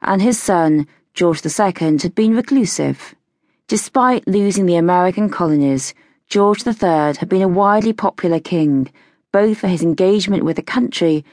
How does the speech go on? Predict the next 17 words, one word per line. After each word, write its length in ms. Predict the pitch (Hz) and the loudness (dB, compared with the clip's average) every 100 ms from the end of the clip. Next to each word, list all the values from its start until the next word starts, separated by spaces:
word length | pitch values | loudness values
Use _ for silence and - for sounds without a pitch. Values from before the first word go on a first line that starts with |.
| _ _ | _ _
and 200 | - 220 | 0 2
his 180 | 262 196 | 2 2
lengthy 420 | 170 165 156 190 | 2 0 0 0
marriage 380 | 175 156 147 147 | 2 2 0 -2
with 160 | 143 | -8
Queen 220 | - 143 | -4 -2
Charlotte, 680 | 131 180 170 143 135 - - _ _ _ _ - | 0 0 0 0 -2 -6 -14 _ _ _ _ -6
and 160 | 170 | -2
his 160 | 190 202 | -2 0
sufferings 560 | 254 220 220 214 208 | -2 0 0 2 0
from 160 | - 185 | 0 -2
porphyria 680 | 190 185 269 214 165 151 143 _ _ _ - | -2 0 0 2 2 0 -2 _ _ _ -2
only 300 | 190 190 190 | 0 2 2
increased 520 | 208 - 190 156 - | 0 -2 -2 -2 -4
sympathy 480 | - 196 170 165 151 | -4 -4 -4 -4 -4
for 260 | - 147 135 | -2 -2 0
him. 300 | 139 139 | -2 -4